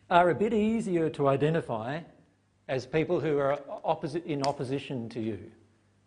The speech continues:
You can feel often that, you know, they're manip-, they're manipulating you. You can often feel their promptings. Um, do you want to mention about that group of ladies who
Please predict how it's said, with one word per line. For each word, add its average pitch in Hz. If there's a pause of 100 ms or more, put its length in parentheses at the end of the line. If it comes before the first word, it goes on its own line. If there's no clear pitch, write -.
(400)
You 135
can 147
feel 175
often 120
that, 110
you 151
know, 113
they're 117
manip-, 127
they're 143
manipulating 143
you. 143 (260)
You 151
can 139
often 135
feel 160
their 147
promptings. 190 (640)
Um, 117 (380)
do -
you 190
want 165
to 139 (160)
mention 135
about 123 (1080)
that -
group 117
of 113 (400)
ladies 127
who 104